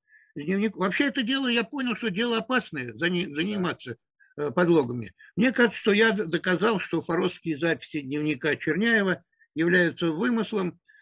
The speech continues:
Speaker 1: э, что с-, на самом деле записи были какие-то совсем иные. Значит, Черняев написал в независимую газету «Письмо с протестом». Вот, и, э, м, э,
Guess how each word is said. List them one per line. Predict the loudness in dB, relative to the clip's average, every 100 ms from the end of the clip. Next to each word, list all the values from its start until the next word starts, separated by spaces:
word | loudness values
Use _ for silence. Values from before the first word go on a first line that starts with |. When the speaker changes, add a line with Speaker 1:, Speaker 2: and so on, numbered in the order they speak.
| _
Speaker 1:
э, | -6 -6
что | -2 0
с-, | 0 -4
на | -4 0
самом | 2 2 0
деле | 2 2 2
записи | -2 -2 -6 -8
были | -6 -4
какие-то | -4 -2 -2 -2 -4
совсем | -4 -6 0 0 0 _ _ _ 2
иные. | 4 6 6 6 4 -4 -14 -8
Значит, | 0 2 2 -2 2
Черняев | 2 4 2 2
написал | -2 -2 -2 -2 -2
в |
независимую | 0 2 2 0 -4 -8 -4
газету | 0 0 0 -4 -6
«Письмо | -6 -4 -2 0 -2
с | 0
протестом». | -2 0 -2 -2 -6 -8 -10 _ -20 -20 -20 -12
Вот, | 0 2 2 0
и, | 2 4 6 6 4
э, | 4 4 4 2 -4
м, | -4 0
э, | 2 2 2